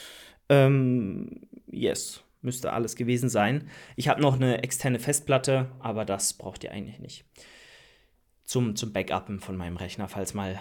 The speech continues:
Rechnungen oder so flöten gehen. So, dann kommen wir zum Thema Software. Und hier wird's eigentlich erst richtig interessant. Denn ihr müsst natürlich irgendwie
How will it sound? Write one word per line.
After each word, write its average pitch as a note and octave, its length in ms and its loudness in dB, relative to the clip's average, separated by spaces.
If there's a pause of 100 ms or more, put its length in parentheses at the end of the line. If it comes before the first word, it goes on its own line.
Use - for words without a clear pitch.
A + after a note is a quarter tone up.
Rechnungen B2 480 2
oder G#2+ 220 2
so G#2 400 0 (220)
flöten G#2 340 -4
gehen. E2+ 240 -10 (520)
So, C3 320 8 (140)
dann F#3 300 6
kommen D#3+ 160 4
wir D#3+ 80 4
zum D#3 160 -2
Thema D3+ 240 2
Software. A#2+ 640 6
Und A#2 140 2
hier D3+ 200 6
wird's D3+ 160 4
eigentlich C#3 320 2
erst C3 260 2
richtig C3+ 500 0 (140)
interessant. B2 720 4 (600)
Denn B2 500 8
ihr C3 160 6
müsst D#3+ 240 6
natürlich D3+ 500 4
irgendwie C3 680 4